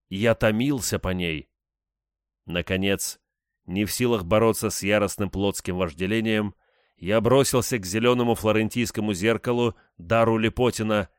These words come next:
и сорвал платок, которым оно было прикрыто. Помню, завешивая зеркало, я отвернулся из страха, что княжна Асия предстанет точно живая в тёмной глубине, подобно тому, как явился однажды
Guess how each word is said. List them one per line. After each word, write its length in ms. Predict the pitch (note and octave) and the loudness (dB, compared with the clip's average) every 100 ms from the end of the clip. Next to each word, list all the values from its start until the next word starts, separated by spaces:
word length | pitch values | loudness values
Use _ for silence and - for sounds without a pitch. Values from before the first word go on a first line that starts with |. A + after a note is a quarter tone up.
| _ _ _ - | _ _ _ -6
и 100 | A#2+ | -2
сорвал 520 | - A#2 A2 B2+ C3 | 0 2 2 2 2
платок, 560 | A#2 A2 - C3 - - _ _ | 2 0 2 0 -2 -12 _ _
которым 480 | G#2 G2+ C3 B2+ C3+ | -6 2 4 4 2
оно 240 | A#2+ A#2+ A2+ | 0 2 2
было 220 | A#2+ A#2 | 2 2
прикрыто. 680 | A#2 A2+ - A#2+ - D2 - _ _ _ _ _ _ _ _ - | 0 -2 0 -2 -2 -6 -8 _ _ _ _ _ _ _ _ -4
Помню, 340 | G2+ A2 A2 | 0 2 0
завешивая 600 | F#2+ G#2 A2 G#2 G#2 G2+ | 0 2 2 2 0 0
зеркало, 600 | F2+ A#2 G#2+ G#2+ G#2+ G2 - _ | 2 0 0 2 4 2 -2 _
я 220 | E2+ G2+ | -2 2
отвернулся 640 | A2 G2 A#2+ A#2+ C3+ A2 A2 | 2 2 2 2 0 0 -2
из 140 | G2 | -2
страха, 460 | - A2 A#2 A2+ G#2 | -2 0 2 2 -4
что 160 | - | -4
княжна 480 | G#2+ G#2+ G#2 F2 A2 | -4 -4 -4 0 -2
Асия 540 | - G#2 - G2+ G#2+ A2 | 0 -4 -4 -2 0 0
предстанет 680 | A2 G#2 - A#2+ A#2 G#2+ | -2 -6 -2 0 0 -2
точно 340 | - A2 - G2+ | -4 -6 -4 -4
живая 520 | E2+ G2 A#2 A#2+ G#2+ _ - _ | -2 0 2 2 0 _ -20 _
в 120 | - | -2
тёмной 380 | C3+ B2+ B2 A#2+ | 2 4 2 -2
глубине, 580 | A2 A#2+ G#2+ G2 A#2 | 0 0 2 2 0
подобно 440 | A#2+ G#2+ A2+ G#2+ A2 | 0 0 2 2 0
тому, 280 | A2 A2 B2 | 0 0 0
как 260 | A#2 - | -2 -4
явился 500 | G#2 G#2 B2+ A2 A#2+ | -4 -2 -2 -2 -2
однажды 560 | A2 G2 A#2+ G#2 G#2+ | -2 0 -2 0 0